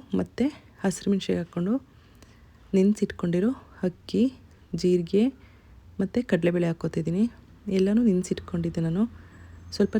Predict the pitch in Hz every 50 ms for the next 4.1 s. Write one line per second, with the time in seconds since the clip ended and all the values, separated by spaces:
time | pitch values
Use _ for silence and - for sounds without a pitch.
0 | 208 196 202 202 190 180 - - 180 170 180 233 277 - - - - - - -
1 | - - - 220 226 - - - 175 175 185 190 190 175 - - 175 170 208 262
2 | 262 - - - 185 180 175 - - 175 165 - - 165 156 156 - - 226 269
3 | - - - - - - - - - - - - 208 202 208 240 233 - 202 185
4 | -